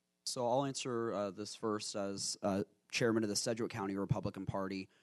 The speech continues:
I would encourage you to attend both party meetings as well and to get to know, um, elected officials through that, get to know activists through that process as well, 'cause I guarantee you that you're gonna connect about something that you can work together on.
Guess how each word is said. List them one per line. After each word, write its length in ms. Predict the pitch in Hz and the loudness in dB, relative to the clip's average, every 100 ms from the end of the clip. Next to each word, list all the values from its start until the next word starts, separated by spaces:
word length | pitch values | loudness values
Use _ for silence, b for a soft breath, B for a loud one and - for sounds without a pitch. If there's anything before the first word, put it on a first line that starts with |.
| b b | b b
I 120 | 127 | 0
would 100 | 147 | 0
encourage 420 | 139 - 123 117 | -2 0 0 0
you 160 | 123 120 | 0 0
to 180 | 113 113 | 2 0
attend 560 | 101 - 104 117 139 - - | 0 -2 -2 -2 -4 -8 -2
both 260 | 107 110 | 0 0
party 300 | - 104 117 | -4 -4 -4
meetings 400 | 110 113 110 110 | -6 -6 -6 -6
as 140 | 101 104 | -10 -4
well 340 | 101 107 120 | 0 0 -2
and 160 | 101 101 | -6 -6
to 40 | 104 | -2
get 140 | 110 | -2
to 100 | - | -2
know, 240 | 107 104 101 - | 0 0 0 -4
um, 400 | 92 95 92 92 | -6 -6 -8 -4
elected 340 | 104 120 120 127 | 2 2 2 -4
officials 420 | 127 120 127 117 | -2 -2 -4 0
through 120 | 127 | 2
that, 140 | 107 | 2
get 120 | - 110 | 0 -2
to 140 | - | 0
know 100 | 104 | 0
activists 580 | 85 98 - 123 135 - | 0 -4 -8 -6 -6 -2
through 80 | 123 | -2
that 120 | - | 0
process 400 | 117 117 113 110 | -2 -2 -4 -6
as 120 | 98 | -4
well, 340 | 101 104 135 - b b | 0 2 2 -4 b b
'cause 120 | 120 | 0
I 20 | |
guarantee 460 | 107 117 123 117 117 | 2 4 2 0 0
you 20 | |
that 80 | 104 | 2
you're 80 | 104 | 2
gonna 140 | 101 | -2
connect 340 | - 104 101 | -2 -4 -4
about 180 | 101 90 | 0 0
something 540 | - 104 110 110 107 110 b b | 2 0 0 2 2 0 b b
that 80 | 104 | -2
you 100 | 101 | 0
can 160 | 104 | 0
work 180 | 95 95 | 0 -2
together 440 | - 90 95 101 | -4 -2 0 2
on. 260 | 104 104 | 4 2